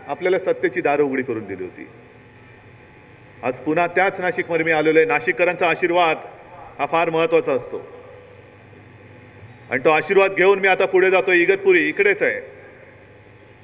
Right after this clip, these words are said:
आहे, काही ठिकाणी सरळ लढती आहेत, काही ठिकाणं आपलीच लोकं तिकडे गेलेत. आजपर्यंत भगव्याखाली सगळं काही भोगलं, सगळं काही उपभोगलं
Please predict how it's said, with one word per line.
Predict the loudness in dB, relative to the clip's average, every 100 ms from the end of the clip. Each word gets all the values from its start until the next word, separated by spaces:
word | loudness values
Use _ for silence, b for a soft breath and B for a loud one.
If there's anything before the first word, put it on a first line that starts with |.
| -20 -20 -20 -20 -20 -20 -20 -20 -20 -20 -20 -20 -20 0
आहे, | 2 2
काही | 2 2
ठिकाणी | 2 0 0
सरळ | 0 2 4
लढती | 4 2 2
आहेत, | 2 2 -2 -8 -20 -20 -20 -20 -20 -20 -20 -20 -20 -20 -20 -20 -20 -20 -18 -2
काही | 0 2
ठिकाणं | 0 0 2
आपलीच | 0 0 0 2
लोकं | 2
तिकडे | 2 2 2
गेलेत. | 4 4 2 -2 -16 -20 -20 -20 -20 -20 -20 -20 -20 -20 -20 -20 -20 -20 -20 -20 -20 -6
आजपर्यंत | 0 0 2 2 2 2
भगव्याखाली | 4 4 2 0 0 -2 -6 -18 -20 -20 -12 -2
सगळं | 2 4
काही | 4 4
भोगलं, | 6 4 4
सगळं | 2 2 2
काही | 4 4 2 0
उपभोगलं | -2 2 4 4 4 -2